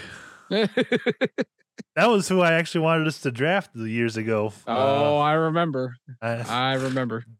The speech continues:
Speaker 2: don't
Speaker 1: You weren't
Speaker 2: ever
Speaker 1: the only one, though, so I'm not gonna
Speaker 2: don't ever let me evaluate quarterbacks. It's just one thing I can't do. Uh,
Speaker 1: You're telling me, and I
Speaker 2: <laughs>
Speaker 1: liked Brandon Weeden.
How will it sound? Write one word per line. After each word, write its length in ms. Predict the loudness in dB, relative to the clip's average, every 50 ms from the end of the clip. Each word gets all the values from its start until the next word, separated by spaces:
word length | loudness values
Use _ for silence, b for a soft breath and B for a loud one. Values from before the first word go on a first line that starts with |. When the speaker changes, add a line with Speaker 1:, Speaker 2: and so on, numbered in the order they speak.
| _ 0
Speaker 2:
don't 180 | 0 0 2 2
Speaker 1:
You 60 | 2
weren't 140 | 2 4 4
Speaker 2:
ever 240 | 4 4 4 4 4
Speaker 1:
the 120 | 4 4
only 220 | 4 4 2 2 2
one, 260 | 2 2 0 0 0
though, 200 | -2 -2 -2 -4
so 160 | -2 -2 0
I'm 160 | 0 0 0
not 220 | 0 0 -2 -2 -2
gonna 520 | -2 -2 0 0 0 0 -2 -2 -4 -6 -8 _ _ -2
Speaker 2:
don't 260 | 0 0 0 0 0
ever 380 | 0 0 0 0 0 -2 -2 0
let 180 | 0 0 -2
me 380 | -2 -4 -6 -6 -6 -6 -6 -6
evaluate 480 | -4 -2 0 0 0 0 -2 -4 -6 -6
quarterbacks. 640 | -6 -4 -4 -4 -4 -6 -6 -8 -8 -10 -12 -8
It's 240 | -8 -8 -10 -10 -12
just 280 | -12 -12 -10 -12 -12 -10
one 180 | -10 -10 -10
thing 260 | -6 -6 -4 -4 -2 -4
I 100 | -6 -6
can't 320 | -6 -10 -12 -12 -12 -12
do. 240 | -12 -12 -12 -12 -14 _ _ _ _ _
Uh, 280 | -8 -6 -4 -4 -4 -4
Speaker 1:
You're 200 | -2 0 0 0
telling 440 | 0 0 0 0 2 2 2 0 0 0
me, 440 | 0 0 0 0 0 -2 -2 -4 -4
and 380 | -4 -2 -2 -2 -2 -2 -4 -4
I 240 | -2 -2 -2 0 -2
Speaker 2:
<laughs> 20 |
Speaker 1:
liked 360 | -2 -2 -2 -2 -2 -4 -4
Brandon 340 | -4 -2 0 0 0 -2 -2
Weeden. 440 | -2 -4 -4 -4 -6 -10 -10 -12